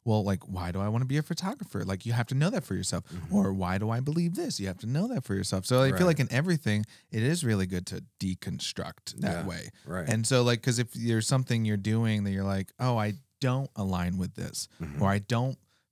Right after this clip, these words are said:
Speaker 1: fill myself with joy,"
Speaker 2: Mm-hmm.
Speaker 1: right? Or "I'm doing this, but I, sh-, you know, should, I wanna be doing this." It's like, it's, um, it's a process.
Speaker 2: Right.
Speaker 1: And sometimes it's a
Speaker 2: Right.
Speaker 1: really hard process to do.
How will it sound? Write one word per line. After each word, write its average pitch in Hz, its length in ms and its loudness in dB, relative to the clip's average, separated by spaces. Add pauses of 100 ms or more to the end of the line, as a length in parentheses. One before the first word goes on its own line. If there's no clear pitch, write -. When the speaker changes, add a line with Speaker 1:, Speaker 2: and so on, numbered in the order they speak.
(400)
Speaker 1:
fill 98 180 2
myself 87 420 -2
with 87 160 -6
joy," 90 560 0
Speaker 2:
Mm-hmm. - 80 -4
Speaker 1:
right? 95 240 2
Or 92 340 -4
"I'm 95 160 -2
doing 98 300 0
this, 92 180 -2
but - 240 -6
I, 92 100 -4
sh-, - 180 -10 (100)
you 98 100 0
know, 87 240 -2
should, 98 360 -2
I 110 80 0
wanna 117 200 4
be 98 120 0
doing 92 240 0
this." 139 240 4 (340)
It's 107 140 2
like, 110 180 2 (460)
it's, - 360 2 (360)
um, 90 600 0
it's 101 120 0
a - 40 -6
process. - 720 -8
Speaker 2:
Right. 143 240 -6 (120)
Speaker 1:
And 120 100 0
sometimes 160 300 4
it's 127 120 2
a 113 60 2
Speaker 2:
Right. 101 60 2
Speaker 1:
really 104 200 4
hard 202 280 -4
process - 460 -6
to - 120 -10
do. 78 240 -10